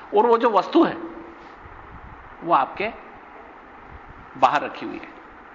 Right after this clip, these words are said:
जिसको आप प्रमेय के रूप में देखते हैं। और वो उसका जो नाम है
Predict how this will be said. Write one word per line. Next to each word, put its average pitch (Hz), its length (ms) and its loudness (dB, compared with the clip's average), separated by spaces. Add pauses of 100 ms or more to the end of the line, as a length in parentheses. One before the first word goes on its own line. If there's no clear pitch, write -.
(160)
जिसको 143 220 -6
आप 165 240 0 (1080)
प्रमेय 165 280 2
के 160 80 -2
रूप 139 140 -2
में 123 120 -8
देखते - 240 -10
हैं। - 80 -20 (560)
और 240 160 4
वो 240 260 2 (240)
उसका 240 240 0
जो 233 120 0
नाम 190 340 2
है 127 120 -8